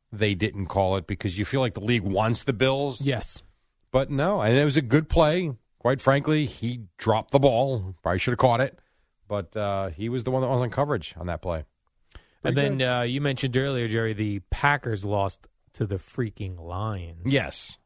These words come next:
Speaker 1: correct. And not only did they lose, Aaron Rodgers threw three interceptions. That one in the end zone was just hideous. I mean, I don't know if guys are running the wrong routes. I, I don't know what's going on there,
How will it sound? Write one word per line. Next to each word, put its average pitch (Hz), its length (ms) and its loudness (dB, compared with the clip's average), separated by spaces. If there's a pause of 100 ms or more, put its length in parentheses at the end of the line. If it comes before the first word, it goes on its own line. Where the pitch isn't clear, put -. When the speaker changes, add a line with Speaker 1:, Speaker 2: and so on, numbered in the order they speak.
Speaker 1:
correct. 95 440 -4 (100)
And 127 80 -2
not 160 160 6
only 180 160 2
did 143 140 2
they 120 140 2
lose, 104 580 -2 (340)
Aaron 143 280 2
Rodgers 117 460 2
threw 107 160 -6
three 135 340 0
interceptions. 92 800 -2
That 101 160 -2
one 123 220 2
in 110 80 0
the 87 120 -4
end 101 200 0
zone 71 280 -10
was 78 160 -8
just - 300 -8
hideous. - 1000 -4 (480)
I 98 160 -6
mean, 82 460 -8 (480)
I 160 160 4
don't 226 140 2
know 180 120 4
if 117 100 -4
guys 139 300 4
are 117 80 4
running 127 240 2
the 117 80 0
wrong 107 320 2
routes. 104 680 0
I, 196 120 -6 (120)
I 156 180 0
don't 208 120 -2
know 131 120 0
what's 87 380 -2
going 143 260 0
on 139 180 2
there, 139 280 0